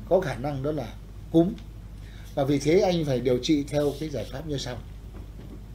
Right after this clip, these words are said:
Một là anh tiêm lại ngay vac-, hai vaccine cúm H năm N một hai sáu vào dưới da gáy cổ một liều. Đồng thời tiêm một liều vaccine Newcastle H một vào dưới da nách cánh.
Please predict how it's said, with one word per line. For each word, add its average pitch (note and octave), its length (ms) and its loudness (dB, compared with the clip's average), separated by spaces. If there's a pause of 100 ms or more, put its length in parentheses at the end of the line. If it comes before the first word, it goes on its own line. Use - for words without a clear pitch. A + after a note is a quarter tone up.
(920)
Một E3+ 220 8
là E3 80 6
anh E3 120 4
tiêm F3+ 180 12
lại E3 100 6
ngay E3+ 260 8
vac-, E3 240 4
hai D#3+ 200 4
vaccine D#3+ 340 6 (560)
cúm F3 240 8
H F#3+ 200 6
năm E3 140 4
N C3+ 200 0
một A#2+ 140 0
hai C#3+ 120 4
sáu D3 180 2
vào D#3 200 2
dưới D3 100 2
da D3 120 2
gáy C#3+ 220 2
cổ G2 140 -4 (140)
một C3+ 100 -2
liều. B2+ 240 4 (800)
Đồng D#3+ 220 6
thời D#3 160 8
tiêm F3 220 10
một D#3+ 80 4
liều C#3 160 8
vaccine E3+ 360 2
Newcastle F3 280 4
H E3+ 180 0
một A#2 200 -2
vào A2+ 200 -2
dưới C#3+ 140 0
da E3 100 0
nách D3+ 180 -4
cánh. B2 160 -4